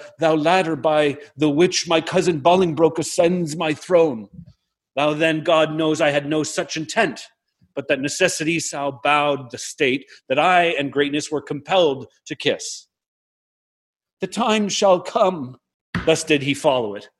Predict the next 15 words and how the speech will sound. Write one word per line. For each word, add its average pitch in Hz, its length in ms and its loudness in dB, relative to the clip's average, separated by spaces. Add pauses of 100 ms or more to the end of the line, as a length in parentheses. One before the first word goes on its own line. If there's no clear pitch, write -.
(340)
"the 202 80 2
time 220 600 0
will 208 200 2
come 220 400 -2
that 190 200 -4 (300)
foul 226 560 2
sin 185 460 0
gathering 196 540 -2
head 165 600 -2
shall 190 220 2
break 208 420 -2
into 196 240 -6
corruption." 170 680 -2
So 180 260 4
went 170 280 0